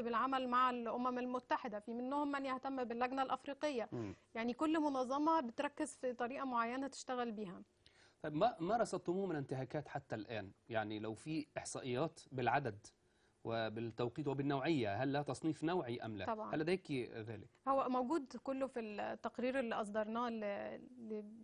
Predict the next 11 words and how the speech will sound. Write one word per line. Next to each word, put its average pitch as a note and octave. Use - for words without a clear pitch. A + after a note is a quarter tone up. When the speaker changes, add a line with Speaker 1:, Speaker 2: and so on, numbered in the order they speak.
Speaker 1:
لمدة A3
الست B3
شهور A#3+
اللي G#3+
فاتت. C#4
عدد B3
القتلى D4
أكتر C4+
من A3+
تلات B3+
آلاف، B3+